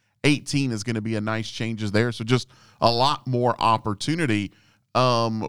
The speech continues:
what about, though, the conversations from the other sports? 'Cause that's the other thing that, you know,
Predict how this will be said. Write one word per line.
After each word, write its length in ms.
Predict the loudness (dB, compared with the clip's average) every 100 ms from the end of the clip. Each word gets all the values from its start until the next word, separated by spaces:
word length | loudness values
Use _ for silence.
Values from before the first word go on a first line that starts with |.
| -10
what 460 | -10 -4 2 2 2
about, 380 | 0 0 2
though, 260 | 2 2 2
the 120 | -2
conversations 600 | -4 -2 -2 -4 -6 -10
from 180 | -6 -4
the 140 | -2
other 220 | -2 -2 -4
sports? 440 | -2 0 0 -4
'Cause 120 | 0
that's 180 | 0 0
the 120 | -4
other 120 | -4
thing 200 | -4 -2
that, 180 | -2 0
you 80 | 0
know, 240 | 0 -2